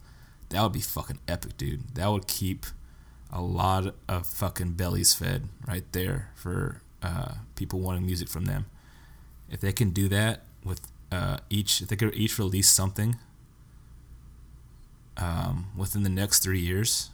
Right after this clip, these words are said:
consistently, oh my God, people might get sick of 'em. If that, at that point, that's, that's a good content right there. If Zilla Cami could release his solo shit, maybe just six songs,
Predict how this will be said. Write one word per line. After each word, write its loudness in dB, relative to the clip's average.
consistently, 2
oh 0
my -4
God, -2
people 2
might 2
get 2
sick 6
of 2
'em. 0
If -12
that, -2
at -2
that 2
point, -2
that's, -2
that's 0
a 0
good 0
content -2
right -4
there. -4
If -4
Zilla 0
Cami 0
could 0
release 4
his 4
solo 6
shit, 0
maybe -2
just 4
six 4
songs, 4